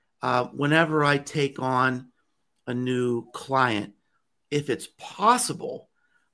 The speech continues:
I like to actually go out and talk to clients.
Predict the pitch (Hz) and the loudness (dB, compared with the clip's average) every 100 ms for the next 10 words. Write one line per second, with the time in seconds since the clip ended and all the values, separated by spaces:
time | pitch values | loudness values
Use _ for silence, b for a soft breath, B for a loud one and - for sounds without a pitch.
0 | - 135 190 175 160 160 - 147 135 139 | -4 0 2 4 2 2 -6 0 0 0
1 | - 131 117 - 175 156 156 156 139 135 | -6 -4 -4 -4 -2 4 8 10 10 8
2 | - - _ _ _ - 123 - 113 117 | 4 -12 _ _ _ -8 -8 -4 2 2
3 | - - - - 101 95 - - | 0 -16 -16 -10 -10 -10 -14 -18